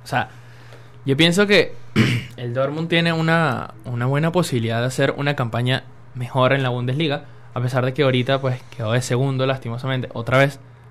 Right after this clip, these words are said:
como <laughs> suele ocurrir, y el Bayern <laughs> normalmente le pasa por encima. Pero, oye, creo que, que es un equipo que, pues, se está, se está rearmando y que, pues, está trayendo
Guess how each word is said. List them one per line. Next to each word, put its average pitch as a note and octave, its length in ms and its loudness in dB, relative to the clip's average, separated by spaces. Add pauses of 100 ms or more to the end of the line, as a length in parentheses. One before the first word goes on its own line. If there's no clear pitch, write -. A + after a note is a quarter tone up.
(120)
como A#2+ 200 -4
<laughs> - 400 2
suele C3 300 2
ocurrir, D3+ 420 6 (800)
y D3 180 0
el C3+ 140 6
Bayern B2+ 460 6
<laughs> E3+ 100 2
normalmente C3+ 560 -2
le C#3+ 100 2
pasa C3+ 260 -4
por D3+ 120 2
encima. F3 320 0 (500)
Pero, D3+ 300 2
oye, A2+ 300 0
creo A#2+ 240 -4
que, B2 400 2 (360)
que C#3 100 -6
es C3+ 40 -4
un D3 100 0
equipo D#3+ 320 0
que, F3+ 140 -2
pues, B2+ 200 -4
se B2+ 80 -8
está, A#2 420 -4
se - 140 -12
está A#2+ 180 -6
rearmando C#3+ 440 2
y F#3+ 40 -2
que, D3 140 -4
pues, C3 180 -4
está B2 180 -8
trayendo B2+ 480 0